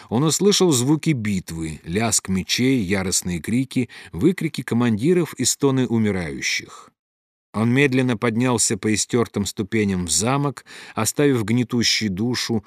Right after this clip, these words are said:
шум позади. Комнаты Дегаса помещались на самом верху.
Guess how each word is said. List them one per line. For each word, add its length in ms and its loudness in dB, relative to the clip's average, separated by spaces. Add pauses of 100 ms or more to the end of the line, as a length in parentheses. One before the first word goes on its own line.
шум 540 -2
позади. 680 -4 (600)
Комнаты 480 2
Дегаса 580 2 (240)
помещались 640 2
на 80 0
самом 380 0
верху. 480 -2